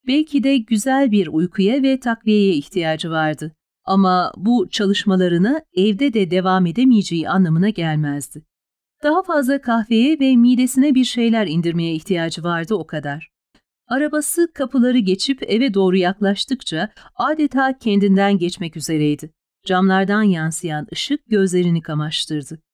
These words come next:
Omzu ağrıyordu. İndiğinde bacakları kendisine ait değilmiş gibiydi. Büyük kapıdan içeriye girdiğinde karşısında Somerset'i buldu. "Misafirleriniz çoktan geldiler, tam yirmi dakika geciktiniz." Eve ceketini çıkarırken,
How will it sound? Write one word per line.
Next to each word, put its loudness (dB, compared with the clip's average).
Omzu 2
ağrıyordu. 0
İndiğinde 2
bacakları 0
kendisine 0
ait -4
değilmiş -4
gibiydi. -8
Büyük 2
kapıdan -2
içeriye 2
girdiğinde 0
karşısında 0
Somerset'i -2
buldu. -4
"Misafirleriniz 2
çoktan 0
geldiler, 0
tam 0
yirmi 4
dakika -2
geciktiniz." -2
Eve 0
ceketini -2
çıkarırken, -2